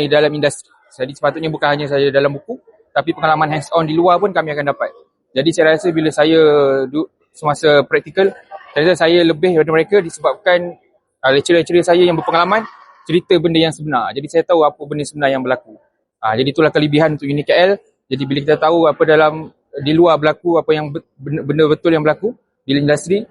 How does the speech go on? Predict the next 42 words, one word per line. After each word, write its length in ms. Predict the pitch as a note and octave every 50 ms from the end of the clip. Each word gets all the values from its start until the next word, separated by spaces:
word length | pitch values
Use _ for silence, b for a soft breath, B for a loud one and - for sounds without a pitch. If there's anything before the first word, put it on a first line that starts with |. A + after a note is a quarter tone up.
| _ _ _ _ _ _ _ -
ah, 240 | B2+ C3 C3+ C3+ C3
in 160 | C#3 D3+ D#3
real 240 | D3 D#3+ E3 E3 D#3+
works, 240 | E3 F3 E3 E3+
in 160 | D#3 D3+ D3 D3
real 160 | D#3 D3+ D3+
hands 160 | D#3 D3+ -
on. 160 | - F3+ G#3+ G#3+ - _ _ _ _ _ _
Jadi, 320 | - B2+ C#3 C#3 D#3 D#3+ D#3+ D3
saya 240 | - D3+ D3 D3+ D3+
rasa 160 | - - F3
itu 240 | D#3 D3+ D#3 - D#3+
adalah 160 | D3+ C#3+ C#3+
kelebihan 400 | - D#3 D3 C#3+ D3 D3+ C#3+ C#3+
untuk 240 | C#3+ C#3 - D3 C3+
pelajar 240 | - C#3+ C#3 C#3+ C#3+
Uni 160 | C#3+ C#3+ C#3
K 80 | - C#3+
L 240 | D#3 D#3 D3+ D3
untuk 160 | C#3 D3+ C3+ -
terus 240 | D3 C#3 - -
dapat 320 | - C3+ - - C3+ A#2+ - _ _ _ _ -
kerjaan 320 | B2+ B2 - C3 C3+ C3+
yang 60 | B2+ -
tetap 160 | - - A2+
lah 240 | - C3+ B2+ B2 -
dan 160 | B2 C3 B2+
kerjaan 240 | - C3+ B2+ C3 B2+
yang 80 | B2
lebih 80 | B2 B2 B2
bagus. 320 | A#2 - A2+ - - - - _ _ _ _ _ _
Saya 240 | - D#3 E3 E3+ D#3+
terima 560 | - - D3+ D3+ D#3+ E3+ F#3 F#3+ F3+ F3+ F3
untuk, 560 | D3 D3+ D3+ C#3+ - E3 D#3 D3 C#3+ C#3 C3
ah, 480 | - - B2+ B2+ B2 B2 B2+ B2 B2 B2+
terus, 320 | - - E3+ D#3+ D3 - - - _ _ -
ah, 160 | C3 B2+ B2+
bekerja 480 | A#2+ B2 B2 - C#3+ C3+ C3+ E3+ E3 D#3
di 80 | C#3 B2+
tempat 320 | - C#3+ - - - C#3
praktikal 400 | A#2+ - C#3 C3 _ - D3+ C#3+
saya. 240 | C#3+ D3 D#3+ G3+